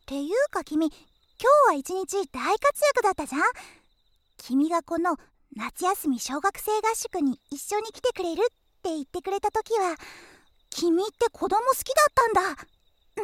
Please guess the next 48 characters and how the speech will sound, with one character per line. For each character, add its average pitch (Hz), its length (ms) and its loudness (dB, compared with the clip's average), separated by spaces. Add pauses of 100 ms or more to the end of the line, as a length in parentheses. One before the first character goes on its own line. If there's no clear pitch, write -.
(100)
て 311 240 -4
驚 254 380 -2
い - 100 0
た 523 100 0
け 415 120 0
ど、 330 180 0 (1000)
ま 330 220 2
さ 339 220 -4
か 240 100 -10
あ 226 40 -6
ん - 20 -2 (240)
な 359 60 0
に 523 360 0
指 - 140 -8
導 480 40 -6 (200)
が 523 100 2
上 508 100 -2 (140)
手 539 80 -16
だ 554 120 4 (320)
な 269 80 -8
ん - 20 -14
て - 40 -12
知 - 160 -10
ら 392 120 -2
な 508 60 2
か - 200 2
っ - 40 -20 (260)
た。 - 80 -20 (960)
炊 277 380 -8
事 277 120 -4
の 277 120 0
時 277 260 -4
も、 240 240 -4 (540)
君 294 320 0
の 392 120 2
班 392 240 -2
の 269 100 0
子 - 100 -8
た - 120 -8
ち、 302 220 -8 (520)
君 440 240 -6
の 466 100 0
こ 494 120 2
と 403 100 0
か 349 60 2
っ - 40 -4
こ - 40 -20 (460)
い 571 40 4